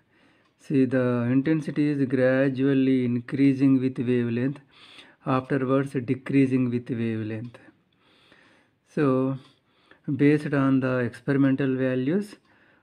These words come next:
graph is drawn. So, this graph is for this temperature. So, let us consider first this graph,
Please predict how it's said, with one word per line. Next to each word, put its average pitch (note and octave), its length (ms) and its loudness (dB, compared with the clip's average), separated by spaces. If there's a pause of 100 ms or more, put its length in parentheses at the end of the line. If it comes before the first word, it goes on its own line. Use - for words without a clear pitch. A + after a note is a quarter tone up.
(200)
graph C#3+ 440 0
is C#3 280 0
drawn. B2 420 -2 (1200)
So, C#3+ 140 2
this C#3 220 -2
graph C3 440 0
is C#3 180 -2
for F#3 260 -2 (220)
this C3+ 280 -8
temperature. B2 720 -8 (2000)
So, D#3 80 -2
let C#3+ 260 2
us G3 140 0
consider D#3+ 480 -2
first D3+ 340 -6
this C3+ 320 -2
graph, B2 540 -10